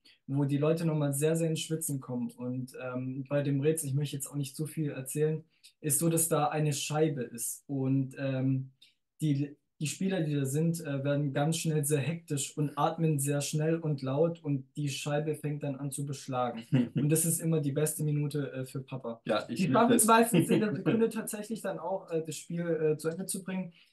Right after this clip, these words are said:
Speaker 1: Aber es ist einfach nochmal so ein Action-Moment, wo nochmal alles, wo Adrenalin pur aufkommt. Und das ist, das ist schon cool.
Speaker 2: Es ist tatsächlich so,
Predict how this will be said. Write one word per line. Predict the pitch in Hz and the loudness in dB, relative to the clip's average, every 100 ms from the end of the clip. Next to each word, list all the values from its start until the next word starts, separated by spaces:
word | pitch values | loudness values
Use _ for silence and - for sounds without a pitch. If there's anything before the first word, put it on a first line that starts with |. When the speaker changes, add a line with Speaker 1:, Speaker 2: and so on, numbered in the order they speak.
| _ - | _ -6
Speaker 1:
Aber | 143 147 | 0 4
es | 151 | 4
ist | 147 | 2
einfach | 160 156 156 | 0 0 0
nochmal | 151 143 | 0 0
so | 139 135 | 0 2
ein | 135 131 - _ _ _ _ _ - _ _ - | 2 0 -6 _ _ _ _ _ -20 _ _ -2
Action-Moment, | 156 - 160 151 143 139 139 135 | -2 0 0 2 2 2 0 0
wo | 143 | 2
nochmal | 143 139 131 | 2 0 0
alles, | 143 143 135 - - - | -2 0 -2 -6 -8 -10
wo | 160 147 151 | -2 2 2
Adrenalin | 147 143 160 147 156 143 | 2 4 4 4 0 -2
pur | - 147 135 - | -2 -2 -2 -4
aufkommt. | 127 - 131 127 | -8 -8 -10 -10
Und | - 131 | -8 -6
das | 139 | -6
ist, | 131 - - _ _ | -8 -8 -14 _ _
das | 165 165 | 0 2
ist | 165 | 2
schon | 151 139 - | 0 -2 -4
cool. | 127 - _ _ _ - | -12 -14 _ _ _ -10
Speaker 2:
Es | - | -6
ist | 120 | -4
tatsächlich | - 131 131 139 135 127 | 0 0 2 0 0 -2
so, | - 123 131 | 0 2 0